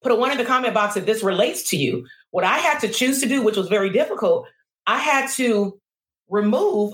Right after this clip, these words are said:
a lot of products and services off my plate so that I can increase the value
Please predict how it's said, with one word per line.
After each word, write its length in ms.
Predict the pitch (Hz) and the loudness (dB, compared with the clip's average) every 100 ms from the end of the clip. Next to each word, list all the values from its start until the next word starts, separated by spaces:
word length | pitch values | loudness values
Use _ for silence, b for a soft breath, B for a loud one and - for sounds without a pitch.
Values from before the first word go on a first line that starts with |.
| - | -2
a 80 | 208 | 0
lot 220 | 202 226 | 0 0
of 180 | 196 - | -2 -4
products 440 | 233 233 233 233 | -2 0 0 -2
and 100 | 202 | -6
services 640 | 190 233 359 233 226 196 185 - | 0 0 0 0 0 0 -2 -2
off 200 | 220 247 | 0 0
my 240 | 220 180 180 | 0 0 0
plate 400 | 302 370 220 - _ _ _ _ _ | 0 0 -2 -10 _ _ _ _ _
so 220 | - 262 240 | -6 -2 0
that 260 | 220 - | 0 0
I 200 | 220 254 | 0 0
can 580 | 247 269 226 202 185 - - | -2 -2 0 0 -2 -4 -2
increase 540 | 202 190 - 269 254 | -2 -2 -2 -2 0
the 160 | 208 165 | -2 0
value 720 | 180 220 262 214 196 185 | 0 2 0 0 0 -2